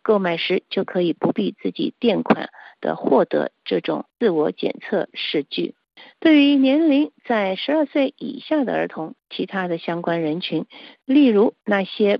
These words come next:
不必强制接种疫苗的十二岁以下儿童，法国教育部长布兰克向《巴黎人报》指出，从即日起，当学童做第一次病毒测试时，他的家人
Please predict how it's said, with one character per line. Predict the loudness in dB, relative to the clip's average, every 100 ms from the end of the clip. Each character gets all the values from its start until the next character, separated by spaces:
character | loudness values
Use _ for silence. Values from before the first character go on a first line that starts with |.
| 0
不 | 0 0
必 | 0 0 0 -6
强 | -12 -8 -4 -4
制 | 0 0 0 -6
接 | 0 2 2
种 | 0 -4 -12 _ -2
疫 | 0 0
苗 | -2 -2
的 | -2 -2
十 | 2
二 | 4 4
岁 | 2 0 -2
以 | -8
下 | -4 -4
儿 | -4
童， | -6 -8 -10 -12 -20 -20 -20 -8
法 | -2 0
国 | 2 2 2
教 | 2 2 4
育 | 2 0
部 | -2 -2
长 | -4 -8 -8
布 | -2
兰 | -2 -2 -6
克 | -4 -2 -2
向 | -6 -8 -6
《巴 | -4 -2
黎 | -2
人 | -4 0
报》 | 0 0 -2
指 | -8 -6
出， | -4 -4 -4 _ -20 -20 -20 _ -4
从 | 0 2 0
即 | 0 2
日 | 2
起， | 0 -2 -4 -6 -12 -10 0
当 | 2 4
学 | 2 0
童 | 2 0 0
做 | 0 0
第 | 0 -2
一 | -2
次 | -2 -2 -2 -2
病 | -2 -2
毒 | -4 -6
测 | -2 -2
试 | -2 -4
时， | -4 -6 -8 -10
他 | -6
的 | -6 -2
家 | 2 4
人 | 2 0